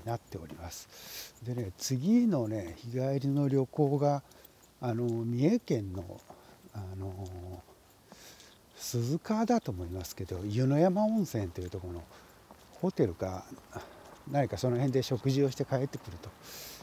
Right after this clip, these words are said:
いうことになって、申し込んでありますけどね。えー、まあ、みんなに会えるのが、まあ、楽しみというこ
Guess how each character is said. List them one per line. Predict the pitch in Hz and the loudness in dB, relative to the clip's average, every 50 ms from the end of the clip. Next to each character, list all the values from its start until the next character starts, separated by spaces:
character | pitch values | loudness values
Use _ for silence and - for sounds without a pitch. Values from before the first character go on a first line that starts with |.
| - - - 143 | -18 -16 -14 -12
い | 151 160 160 | -10 -8 -8
う | 156 - | -10 -6
こ | - 165 156 | -4 -4 0
と | - 175 165 | 2 2 2
に | 135 101 92 92 - - - - - - - - | 2 2 -2 -6 -8 -12 -16 -18 -18 -14 -8 -4
な | 113 113 | -4 -4
っ | 117 - - - - - | -4 -6 -10 -20 -14 -12
て、 | 90 87 82 - - - - - - - - - | -12 -12 -12 -12 -16 -18 -18 -20 -20 -8 0 4
申 | 147 165 180 | 6 6 6
し | - - | 4 2
込 | - 202 151 | 0 0 0
ん | |
で | 104 87 | 0 -2
あ | 90 | -6
り | 92 95 | -8 -8
ま | 98 101 92 | -6 -6 -8
す | - - | -6 -6
け | 104 | -8
ど | 87 82 80 | -8 -8 -8
ね。 | 95 101 - - - - - - - - - - - - - - - - - - - - | -12 -12 -12 -12 -16 -18 -16 -16 -16 -16 -16 -16 -16 -16 -16 -16 -16 -16 -16 -12 -6 -2
え | 131 123 123 123 117 117 120 123 120 110 - - - - - - - - - - - - - - - - - - - - - - - - - - - - - - - - - - - - - - - - - - - - - - - - - - - - - - - - | 0 0 2 0 0 0 0 -2 -2 -4 -6 -8 -10 -12 -12 -12 -12 -12 -12 -12 -12 -12 -12 -12 -12 -12 -12 -12 -12 -12 -12 -12 -12 -10 -10 -10 -10 -10 -10 -10 -10 -10 -10 -10 -10 -8 -10 -10 -10 -10 -8 -8 -8 -8 -8 -6 -6 -6 -6 -6 -6 -6 -6 -4 2 6
ー、 | |
ま | 170 156 | 6 8
あ、 | |
み | 139 147 156 | 8 8 8
ん | 160 165 | 10 10
な | 180 | 10
に | 175 160 147 135 | 10 10 8 6
会 | 123 127 139 143 160 165 | 6 6 8 8 10 10
え | |
る | 160 156 | 10 8
の | 139 127 120 113 | 6 6 6 4
が、 | 110 107 101 101 - - - - - - - - - - - - - - - - - - - - - - - - - - - - - - - - - | 4 4 2 0 -2 -4 -6 -6 -6 -8 -8 -8 -8 -10 -10 -10 -10 -10 -8 -10 -10 -10 -10 -8 -8 -8 -8 -8 -8 -8 -8 -6 -6 -6 -2 2 4
ま | 151 147 | 4 6
あ、 | - | 6
楽 | 135 127 131 127 | 6 6 6 4
し | - 139 | 4 4
み | 143 147 | 4 4
と | - 143 | 4 4
い | 113 | 2
う | |
こ | 80 | 2